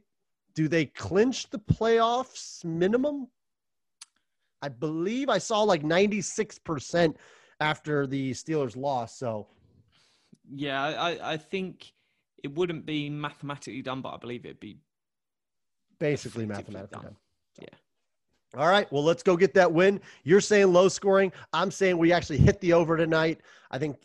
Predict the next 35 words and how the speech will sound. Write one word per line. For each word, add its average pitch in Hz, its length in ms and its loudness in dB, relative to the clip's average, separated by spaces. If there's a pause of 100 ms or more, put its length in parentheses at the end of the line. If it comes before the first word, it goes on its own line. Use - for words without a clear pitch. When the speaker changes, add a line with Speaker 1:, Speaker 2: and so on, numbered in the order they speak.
Speaker 1:
it's 135 180 -8
one 151 140 0
of 147 60 -2
those 131 160 -2
games 143 320 -2
where 127 120 -4
there's 120 160 -6
gonna 139 140 -4
be 127 80 -4
a 127 80 0
lot 127 220 -2
of 131 80 -2
yards 127 440 -2
in 123 60 -10
the 127 80 -6
game, 123 300 -4
just - 160 -14
because 123 340 -10 (380)
I 123 80 -6
think 127 180 -6 (320)
everybody 131 320 0
knows 123 240 2
what 110 100 -8
they 113 120 -6
do. 113 260 -2
So 107 400 -6 (300)
I'm 160 180 0
seeing 175 260 0
twenty-eight 156 520 0
twenty-six 139 500 -4
Browns. 127 640 -6 (1040)
You 156 160 -2
said? 160 680 2 (1400)
Speaker 2:
Seventeen 139 500 -4
twenty-three. 120 480 -10